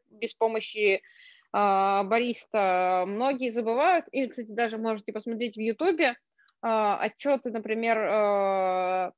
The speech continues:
Насти Никитиной, которая возглавляет, э, направление Drinkit. Это новый проект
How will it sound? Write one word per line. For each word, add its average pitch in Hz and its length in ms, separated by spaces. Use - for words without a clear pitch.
Насти 226 400
Никитиной, 262 460
которая 240 400
возглавляет, 220 840
э, 202 320
направление 214 600
Drinkit. 226 680
Это 214 800
новый 233 280
проект 233 300